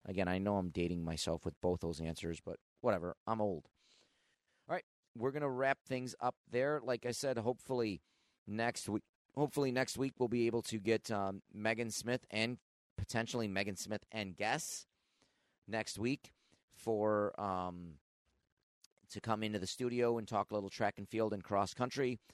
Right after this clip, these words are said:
Hopefully in April, early April,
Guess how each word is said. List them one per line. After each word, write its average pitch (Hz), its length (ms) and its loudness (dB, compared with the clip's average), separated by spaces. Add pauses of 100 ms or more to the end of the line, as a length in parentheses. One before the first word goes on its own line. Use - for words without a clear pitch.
(320)
Hopefully 110 960 0 (220)
in 98 300 -4 (120)
April, 131 540 2
early 107 360 0
April, 123 500 2